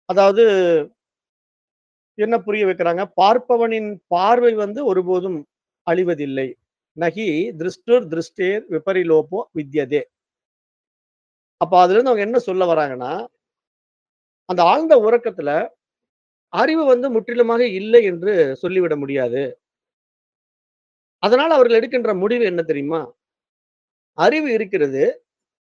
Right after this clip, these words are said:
ஆனால் அது வெளிப்படவில்லை. எனவே ஆத்மா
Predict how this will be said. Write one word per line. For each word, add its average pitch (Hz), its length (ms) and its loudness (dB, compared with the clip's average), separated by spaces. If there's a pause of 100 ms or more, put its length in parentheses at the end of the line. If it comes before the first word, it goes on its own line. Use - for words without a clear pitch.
ஆனால் 262 280 2
அது 226 180 0
வெளிப்படவில்லை. 170 640 -2 (1040)
எனவே 277 340 4 (200)
ஆத்மா 220 380 -2